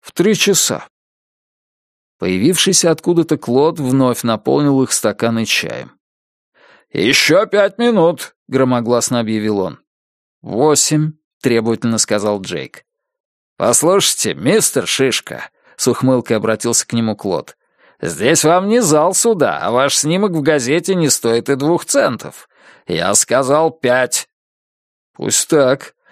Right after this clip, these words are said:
Однако ребрышки у меня были жестковаты". "То-то я вижу, что на тарелке ничего не осталось".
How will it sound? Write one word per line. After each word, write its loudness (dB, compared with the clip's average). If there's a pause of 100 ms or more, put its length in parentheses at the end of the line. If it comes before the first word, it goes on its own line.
(280)
Однако 2
ребрышки 0
у 2
меня 0
были -2
жестковаты". -2 (760)
"То-то 0
я 4
вижу, 2
что 0
на 0
тарелке 0
ничего 0
не 0
осталось". -2